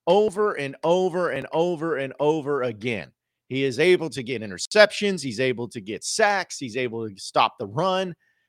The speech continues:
Wh-, whatever it may be, Barry Odom's defense is destroying Chad Morris's offense in these practices. How is that, though, going to make Barry Odom's defense better and well prepared to take on the S E C?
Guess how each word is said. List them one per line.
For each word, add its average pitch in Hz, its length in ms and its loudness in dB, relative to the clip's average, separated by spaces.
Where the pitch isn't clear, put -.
Wh-, 143 180 -6
whatever 233 400 4
it 202 60 0
may 196 160 2
be, 180 160 -2
Barry 214 260 4
Odom's 208 300 0
defense 160 380 -10
is 143 160 -6
destroying 170 760 -2
Chad 147 260 2
Morris's 139 500 -4
offense 127 420 0
in 117 80 -10
these 107 160 -10
practices. - 680 -14
How 226 300 2
is 214 160 0
that, 247 320 4
though, 165 180 4
going 170 300 -6
to 151 80 -6
make 156 480 -4
Barry 165 460 2
Odom's 139 340 2
defense 147 600 -6
better 160 560 4
and 127 280 -4
well 160 300 4
prepared 139 680 -2
to 117 80 -14
take 143 280 -4
on 127 180 -6
the 113 160 -8
S 113 200 -12
E 107 120 -14
C? - 320 -18